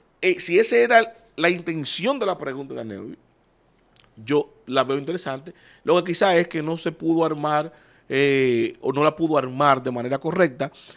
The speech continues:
y ese enfrentamiento comparativo a nivel nacional o mediático de las políticas públicas por, de seguridad de Luis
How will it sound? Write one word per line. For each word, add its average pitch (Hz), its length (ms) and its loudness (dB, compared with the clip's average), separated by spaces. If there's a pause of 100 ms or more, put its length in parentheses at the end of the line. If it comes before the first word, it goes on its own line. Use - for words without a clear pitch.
y 135 120 0
ese 151 180 0
enfrentamiento 151 920 -4
comparativo 123 720 -6
a 110 40 -2
nivel 110 420 -2 (320)
nacional 127 640 -4
o 107 80 -8
mediático 107 720 -4 (380)
de 127 260 2
las 123 120 0
políticas 135 440 -4
públicas 131 480 -2
por, 117 320 -4
de 120 220 -8
seguridad 120 420 -4
de 123 80 -2
Luis 127 320 -4